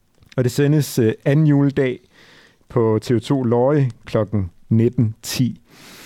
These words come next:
Og det er simpelthen et program om, øh, altså, som stiller spørgsmålet, har du nogensinde været i en kirke, hvor at træbænkene er skiftet ud med sofaer,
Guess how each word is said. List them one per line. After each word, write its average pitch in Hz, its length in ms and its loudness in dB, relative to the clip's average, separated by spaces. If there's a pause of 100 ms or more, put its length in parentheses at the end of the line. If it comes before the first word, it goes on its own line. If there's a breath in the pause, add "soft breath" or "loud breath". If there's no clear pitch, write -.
(240 loud breath)
Og 131 100 -2
det 156 80 2
er 170 40 2
simpelthen 196 260 0
et 120 60 -12
program 151 400 -4 (380)
om, 147 240 -2 (800 soft breath)
øh, 123 840 4 (100)
altså, 139 280 -2
som 147 200 -2
stiller 170 220 2
spørgsmålet, 147 520 0
har 131 120 0
du 143 100 0
nogensinde 160 540 0
været 139 240 2
i 160 40 -4
en 120 160 0
kirke, 131 640 -2 (400 soft breath)
hvor 147 200 0
at 113 80 -4
træbænkene 120 760 -4
er 107 40 -4
skiftet 120 300 -4
ud 156 40 -2
med 120 120 -6
sofaer, 139 760 -4